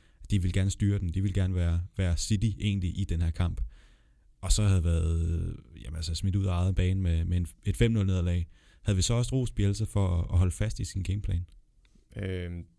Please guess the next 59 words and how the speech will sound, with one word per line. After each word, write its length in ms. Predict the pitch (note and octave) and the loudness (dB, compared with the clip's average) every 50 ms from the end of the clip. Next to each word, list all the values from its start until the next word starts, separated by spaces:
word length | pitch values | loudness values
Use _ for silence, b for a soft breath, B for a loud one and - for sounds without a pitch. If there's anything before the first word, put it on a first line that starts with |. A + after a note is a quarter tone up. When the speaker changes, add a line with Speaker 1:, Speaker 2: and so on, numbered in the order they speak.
| _ - | _ -12
Speaker 2:
det 100 | A2 G2+ | -12 -10
kommer 180 | - G#2 F#2+ F#2 | -10 -10 -10 -10
an 80 | F#2+ | -10
på 80 | F#2+ G2 | -12 -10
flere 180 | - - G2 F#2+ | -8 -8 -8 -8
ting, 220 | - F#2 F2+ - - _ | -8 -12 -12 -14 -16 _
og 80 | - G2+ | -8 -8
hvordan 180 | F#2+ F#2+ F#2 | -6 -6 -6
man 140 | F#2+ F#2 E2 | -6 -8 -8
vurderer 240 | - - F#2+ F#2 F2+ | -8 -8 -6 -6 -8
ham, 140 | G2+ G2+ - | -8 -12 -14
fordi 360 | - G2 G2+ G2 F#2 F2 - - - - - _ _ _ _ _ _ _ _ _ _ _ | -12 -8 -6 -6 -6 -8 -10 -16 -20 -20 -20 _ _ _ _ _ _ _ _ _ _ _
hvis 100 | A2+ G#2+ | -12 -12
du 80 | - A2+ | -8 -6
kigger 140 | A#2+ B2 | -6 -6
på 80 | A2 A2+ | -4 -4
den 80 | A2 A2 | -6 -6
isolerede 320 | G#2 G#2 G2+ G#2+ A2 G#2 | -6 -6 -4 -4 -4 -4
kamp, 220 | - G#2 F#2 F#2 | -6 -6 -8 -8
så 60 | F#2 G2 | -6 -6
vil 80 | F#2 | -8
man 100 | F2+ E2+ | -6 -6
aldrig 120 | G2 G2+ F#2+ | -6 -6 -6
være 80 | E2+ | -6
tilfreds 280 | - - F#2 F2 - - | -8 -8 -8 -8 -8 -8
med 80 | F2+ | -12
en 40 | E2+ | -10
fem 140 | - F#2 F2+ | -10 -10 -8
nul, 180 | F2 E2+ D#2+ D#2+ | -8 -8 -8 -10
og 180 | - - - | -12 -12 -14
det 100 | F2 E2 | -14 -12
kan 100 | - F2+ | -12 -12
man 100 | E2 D2 | -12 -12
ikke 120 | D2+ - - | -12 -12 -12
stå 140 | - D#2+ | -12 -10
og 80 | F2 F2 | -12 -12
sige, 200 | - - F2+ E2+ | -12 -12 -12 -10
det 120 | - F2+ | -10 -10
vil 80 | F2+ F2 | -10 -8
være 140 | E2+ F2 F#2 | -8 -10 -10
noget 180 | F2 F2+ E2+ | -12 -12 -12
vrøvl 260 | E2 - F2 F2+ F2 - | -10 -8 -8 -8 -8 -10
for 120 | - F2+ | -10 -12
enhver 240 | F2 F2 F#2 F2+ F2+ | -10 -10 -10 -10 -10
træner. 320 | - - F2+ F#2 F2+ F2 - b b b b b b b b b - | -10 -10 -10 -8 -8 -10 -12 b b b b b b b b b -8
Øhm, 840 | G#2 F2+ F2 F2 F2 F2 F2 F2+ F#2 - - - - - - - - - - | -6 -4 -4 -4 -4 -6 -6 -8 -10 -12 -12 -14 -14 -16 -18 -20 -20 -20 -16
men 260 | - - G#2+ G2 F2+ | -10 -6 -6 -6 -6
hvis 100 | E2+ - | -6 -8
du 100 | - F#2 | -8 -6
så 120 | G2+ A2+ | -6 -6
kigger 240 | A#2 - B2+ A#2 G#2+ | -6 -6 -6 -6 -6
på, 340 | - - G#2 G2+ G2 F#2+ G2 B B B B B B B | -6 -4 -4 -4 -4 -6 -8 B B B B B B B
hvis 160 | - G#2 F#2+ | -12 -10 -8
vi 60 | G#2 G2 | -8 -8
siger, 320 | - - A2+ A2+ G#2+ F#2+ | -8 -6 -6 -6 -6 -6
okay, 320 | F2 G#2+ A2+ - A2 G#2 G2+ | -8 -8 -10 -8 -8 -6 -6
en 120 | F#2+ G2 | -6 -6
Bielsas 360 | G2+ A#2 A#2+ B2 A#2+ B2 G#2+ | -6 -6 -6 -6 -6 -8 -10
spillestil, 560 | - - B2 A#2 A#2+ A#2 A#2 A#2 G#2+ G2 G#2 | -8 -8 -6 -6 -6 -6 -6 -8 -10 -10 -12